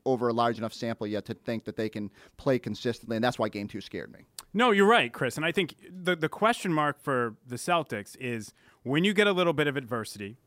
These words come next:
Speaker 2: when things
Speaker 1: Mm-hmm.
Speaker 2: don't go your way, how do you respond to that? Do you respond by playing your best basketball and doing it consistently and doing it in multiple games in a row? Because we didn't see that during the regular season.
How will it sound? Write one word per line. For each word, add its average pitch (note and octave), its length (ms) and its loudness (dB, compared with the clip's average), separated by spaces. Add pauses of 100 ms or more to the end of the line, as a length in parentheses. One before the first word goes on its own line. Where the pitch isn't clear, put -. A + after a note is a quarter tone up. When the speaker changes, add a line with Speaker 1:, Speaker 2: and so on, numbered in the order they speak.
Speaker 2:
when C#3 120 -4
things D3+ 300 -2
Speaker 1:
Mm-hmm. A2+ 100 -8
Speaker 2:
don't D3+ 260 2
go C#3+ 200 0
your A2+ 200 -4
way, F#2 360 -10 (480)
how F3 200 4
do F3+ 80 4
you D#3+ 180 0
respond E3 600 0
to B2+ 100 -8
that? A2 240 -4
Do C#3+ 120 -2
you D3 180 0
respond C#3+ 720 -2
by B2 120 0
playing C#3 360 -4
your B2 100 -2
best B2 300 -4
basketball C#3+ 640 -2
and C3 120 -6
doing C3 240 -2
it A#2+ 120 -8
consistently C3 720 -10 (280)
and B2+ 220 -4
doing C#3 300 0
it B2+ 200 -2
in B2 120 -4
multiple B2 400 -4
games A#2+ 320 -6
in A#2+ 40 -4
a A#2+ 40 -6
row? A#2+ 240 0
Because D#3+ 260 -2
we D3 100 -4
didn't D#3 240 0
see G#3+ 200 -2
that B2+ 200 -2
during A#2 200 -4
the A2 80 -8
regular G#2+ 320 -8
season. G#2+ 320 -10